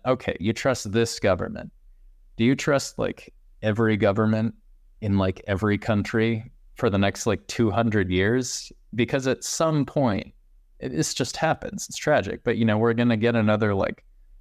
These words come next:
truly horrifying, not just sort of nanny state, you know, telling me I can't buy meat 'cause of climate change, but, like, we'll get, like, a truly horrifying, actual genocidal dictatorship. And they'll have a C B D C,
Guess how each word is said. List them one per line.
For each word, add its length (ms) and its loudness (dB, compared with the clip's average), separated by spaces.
truly 500 2
horrifying, 880 2
not 200 2
just 200 -2
sort 200 0
of 100 -2
nanny 400 2
state, 460 0
you 140 0
know, 320 0
telling 300 0
me 140 4
I 80 4
can't 360 -2
buy 160 0
meat 320 0
'cause 200 -2
of 100 -6
climate 380 0
change, 420 -4
but, 120 0
like, 280 -2
we'll 100 -2
get, 160 2
like, 160 0
a 80 0
truly 460 -2
horrifying, 760 2
actual 580 0
genocidal 680 0
dictatorship. 880 -2
And 160 0
they'll 140 0
have 180 2
a 40 -2
C 200 -2
B 140 -2
D 140 -2
C, 400 -6